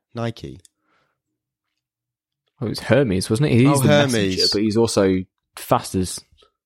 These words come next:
Speaker 2: all hell, right?
Speaker 1: Hermes, isn't Hermes the Greek version and Nike's the Roman?
Speaker 2: Oh, yeah, no, he might be Greek.
Speaker 1: I think
Speaker 2: Yeah,
Speaker 1: Hermes
Speaker 2: probably.
Speaker 1: is, yeah. I think they're based off the same thing 'cause they're very similar. But yeah. Um, we forgot to put those into a mix. They should, they, they basically,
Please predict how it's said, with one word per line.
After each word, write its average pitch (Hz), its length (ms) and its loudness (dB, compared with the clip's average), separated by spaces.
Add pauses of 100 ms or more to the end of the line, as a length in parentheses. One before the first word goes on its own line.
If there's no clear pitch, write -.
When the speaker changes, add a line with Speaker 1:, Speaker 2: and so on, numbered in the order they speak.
(180)
Speaker 2:
all 98 180 -2
hell, 104 180 0
right? 175 60 4
Speaker 1:
Hermes, 170 580 0 (200)
isn't 147 200 -2
Hermes 147 480 2
the 123 80 0
Greek 123 360 0
version 85 340 -4
and 87 160 -8
Nike's 90 320 -2
the 87 100 -6
Roman? 87 200 -2
Speaker 2:
Oh, 92 80 2
yeah, 90 160 4
no, 92 120 2
he 95 120 2
might 92 140 -4
be - 80 -8
Greek. - 420 -6
Speaker 1:
I - 60 -14
think 101 280 -4
Speaker 2:
Yeah, 110 200 2
Speaker 1:
Hermes 104 220 2
Speaker 2:
probably. 98 200 0
Speaker 1:
is, - 140 -16
yeah. 82 260 -6 (120)
I 101 40 -12
think 156 160 2
they're 123 80 4
based 131 260 0
off 110 100 -6
the 104 80 -6
same 104 280 0
thing 92 240 -2
'cause 90 140 -8
they're 92 120 -4
very 90 280 -4
similar. 82 380 -8 (380)
But 92 120 -8
yeah. 92 160 0 (480)
Um, 104 380 -2
we 120 80 0
forgot 131 260 -2
to 107 80 -4
put 117 140 0
those 117 200 2
into 85 180 -6
a - 20 -8
mix. 78 200 -10
They 127 100 0
should, 120 180 -4
they, 113 160 0
they 120 220 2
basically, 90 520 -4